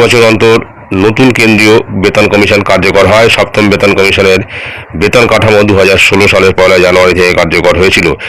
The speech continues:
সেই ধারা মেনে অষ্টম বেতন কমিশনের সুপারিশ কার্যকর হওয়ার সম্ভাব্য তারিখ দু হাজার ছাব্বিশ সালের পয়লা জানুয়ারি। তবে তার আগে কমিশনকে তাদের রিপোর্ট জমা দিতে হবে এবং কেন্দ্রীয় মন্ত্রিসভা অনুমোদন, আহ, পেতে হবে। কমিশনকে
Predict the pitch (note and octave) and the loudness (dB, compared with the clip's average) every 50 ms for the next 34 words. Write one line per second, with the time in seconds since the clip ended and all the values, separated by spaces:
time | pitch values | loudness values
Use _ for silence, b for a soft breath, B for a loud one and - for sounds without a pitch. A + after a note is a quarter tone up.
0 | B B B - - A2+ A#2 A#2 G#2+ A2 G#2+ G2+ G2+ G2+ G2+ G2+ F2+ F2 F2+ F2+ | B B B -2 0 0 0 0 0 0 0 0 0 0 0 2 2 2 0 0
1 | - A2+ G#2+ G2+ F#2 F#2+ F#2+ G2+ G2 - - F#2+ F#2+ F#2+ F#2 F#2+ F#2 F#2 - F#2+ | 0 0 0 0 0 0 0 -2 -2 0 0 0 0 0 0 0 0 0 -2 -2
2 | F2 F2+ F2+ F2+ - - F#2+ F2+ F2+ E2+ F#2 F#2 F2+ F2 F2+ F2+ F2+ F2 E2+ - | -2 -2 0 0 0 0 -2 -2 0 0 0 2 2 2 2 2 2 2 2 0
3 | - F2+ F2+ F2+ E2+ F2 F2 E2+ E2 E2 F#2 F#2 - B B B B B B - | 0 0 -2 -2 -2 -2 -4 -4 -4 -2 -2 -2 -2 B B B B B B -2
4 | F#2 F#2+ F#2+ G2 F#2 E2 G2 F#2 F#2 F#2 F2+ F2+ - - F2+ D#2+ D#2 F#2 F#2 - | 0 0 2 0 0 0 0 2 2 2 0 0 0 -2 -4 -4 -4 -4 -2 0
5 | - G2+ F#2 F#2 F2+ F#2+ - B B B B _ G2+ G2+ G#2+ A2 G#2+ A2 A2 G#2+ | 0 0 0 0 0 -2 -4 B B B B _ 0 2 2 2 2 2 2 2
6 | A2 A2 G#2+ A2 G2+ G#2 F#2+ G2 G2 - G2 F#2+ G2+ G2+ G2+ G2 G2 F#2 - F#2 | 2 2 2 2 0 0 0 0 0 0 0 0 2 2 2 0 0 0 0 -2
7 | F#2+ F2+ - F#2 F2+ F2 F#2+ F2+ F2+ F2 F#2+ F2+ D#2+ E2+ F2+ - A#2 A2+ G#2 F#2+ | -2 0 0 -2 -2 -2 0 -2 0 0 0 0 0 -2 -2 -2 0 0 0 2
8 | G#2 G#2 G#2 G2+ F#2 E2+ G2+ G2+ G2 G2 G#2 G2 F#2+ G2 F#2 - - F#2 F#2 F2+ | 2 2 2 0 0 0 0 0 2 2 2 2 2 0 0 0 -2 0 0 0
9 | F2+ F#2+ F#2 F2 F2 F#2 F2+ F#2 F#2+ F2+ F#2+ F#2 F2+ D2 E2+ F#2+ F#2 F2+ F2 E2+ | 0 0 0 0 0 -2 -2 -2 -2 -2 0 0 0 0 0 0 0 0 0 0
10 | F2 F2 F2 E2+ - - - - - - - - - F#2 F2+ - - G2+ - A2 | 0 -2 -2 -4 -8 -12 -14 -14 -14 -14 -8 -4 -2 -2 -2 -2 -4 -2 0 0
11 | G#2 F#2+ F2 - D2 - - B B B B - - A#2 A#2 - - B2 A#2 G2+ | 0 0 0 0 -2 -4 -6 B B B B -4 0 0 0 0 0 0 0 0
12 | A2 G#2+ G#2+ | 0 0 -2